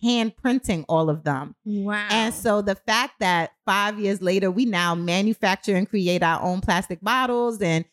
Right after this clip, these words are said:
Speaker 1: you know, and we've gotten, it's so much elevation. So I think that, you know, it helped me to put, like, a timestamp on what I was doing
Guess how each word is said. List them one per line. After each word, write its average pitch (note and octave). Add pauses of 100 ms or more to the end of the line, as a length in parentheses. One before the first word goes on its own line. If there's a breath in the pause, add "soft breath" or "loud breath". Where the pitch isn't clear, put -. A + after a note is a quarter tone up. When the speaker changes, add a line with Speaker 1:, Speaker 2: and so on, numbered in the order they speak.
(140)
Speaker 1:
you A3+
know, G3
and F3+
we've G3
gotten, F3
it's G3+
so A3+
much G#3+
elevation. F3+ (240)
So A3
I A3
think A#3+
that, F#3+ (140)
you A3
know, F3+ (280)
it A3+
helped C#4+
me B3+
to A3+
put, G#3
like, E3+
a D#3
timestamp F#3+
on D#3+ (260)
what F#3
I G3+
was F#3+
doing F3+